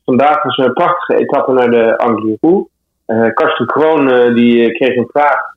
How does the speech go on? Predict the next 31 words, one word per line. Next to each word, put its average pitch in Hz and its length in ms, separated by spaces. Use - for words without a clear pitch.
via, 110 580
ehm, 104 220
Twitter 120 480
van 113 260
welke 110 240
hartritmestoornis 156 720
hij 147 100
had 147 160
gehad. 151 200
Die 139 80
zei, 127 180
"Ja, 110 220
dat 117 180
weet 135 180
ik 127 100
niet, 123 160
maar 120 140
ik 117 80
heb 110 120
een 117 120
ablatie 113 560
gehad 110 240
en 110 80
daarna 113 260
ben 113 140
ik 110 80
nog 113 160
vijftien 113 280
jaar 113 240
profrenner 143 580
geweest." 92 320